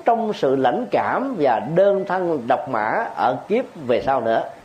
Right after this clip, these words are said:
Đó là điều bất hạnh không nên. Cho nên đạo Phật không ngăn cấm việc ta tái giá với một người thích hợp sau khi chồng đã quá cố hoặc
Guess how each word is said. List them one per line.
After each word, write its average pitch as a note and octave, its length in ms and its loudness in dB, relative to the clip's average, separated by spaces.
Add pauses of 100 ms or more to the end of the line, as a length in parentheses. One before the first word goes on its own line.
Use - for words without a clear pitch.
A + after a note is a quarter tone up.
(300)
Đó D#3 320 2
là C#3 240 0
điều G#2+ 300 0 (180)
bất B3 240 -4
hạnh G2+ 260 -6
không C3+ 200 -4
nên. C3+ 140 0 (920)
Cho D3 140 4
nên E3+ 220 2 (340)
đạo A#2 280 0
Phật C3+ 160 0 (320)
không A3+ 520 0
ngăn A3+ 280 2
cấm B3 340 0 (260)
việc C3 380 0
ta D#3 160 2
tái G3 400 0
giá A3 380 2 (100)
với F#3 120 0
một D3 200 -2
người D3+ 380 4
thích A3 140 0
hợp A2+ 260 0 (380)
sau E3 240 2
khi D#3+ 180 0
chồng B2 440 0 (120)
đã A2+ 100 2
quá E3+ 240 2
cố G3+ 360 2
hoặc A#2 160 0